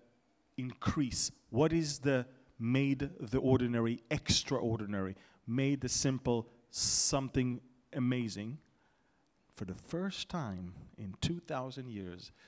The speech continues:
the Jews will be allowed to build a temple. Because in order for the, for him to stop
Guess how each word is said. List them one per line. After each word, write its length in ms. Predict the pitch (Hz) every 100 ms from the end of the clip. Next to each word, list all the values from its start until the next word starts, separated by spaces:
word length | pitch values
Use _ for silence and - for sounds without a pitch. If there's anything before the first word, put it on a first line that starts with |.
| _ _ -
the 100 | 90
Jews 540 | - 110 123 139 139
will 220 | 104 107
be 140 | 95 98
allowed 720 | 95 98 101 98 104 104 107
to 80 | -
build 240 | 95 101 98
a 60 |
temple. 560 | - 110 101 - - - - - -
Because 340 | 131 - 127
in 120 | 123 135
order 440 | 180 226 262 262 254 - - -
for 160 | -
the, 140 | 147 143 131 _ _
for 560 | - - - 143 131 - -
him 540 | - 147 208 190 123 123 - _ _
to 160 | - 135 - _ _ _ _ _ _ _ _ _
stop 680 | - - - - 196 311 -